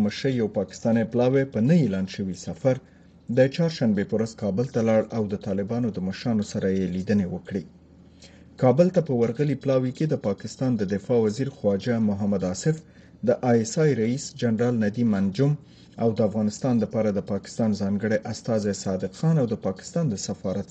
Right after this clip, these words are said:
سرپرست شامل وو. د طالبانو حکومت د ریاست الوزرا اقتصادي معاونیت د چهارشنبې په ورځ ویل، دواړو خواوو په دغه کتنه کې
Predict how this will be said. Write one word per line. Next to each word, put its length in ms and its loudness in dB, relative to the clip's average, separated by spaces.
سرپرست 600 -2
شامل 300 0
وو. 100 -2
د 20 6
طالبانو 480 4
حکومت 400 -2
د 40 -4
ریاست 380 -2
الوزرا 440 0
اقتصادي 520 -2
معاونیت 460 0
د 140 -6
چهارشنبې 540 -2
په 80 -6
ورځ 200 -2
ویل، 220 2
دواړو 340 6
خواوو 380 4
په 140 -4
دغه 240 -2
کتنه 400 -2
کې 120 -4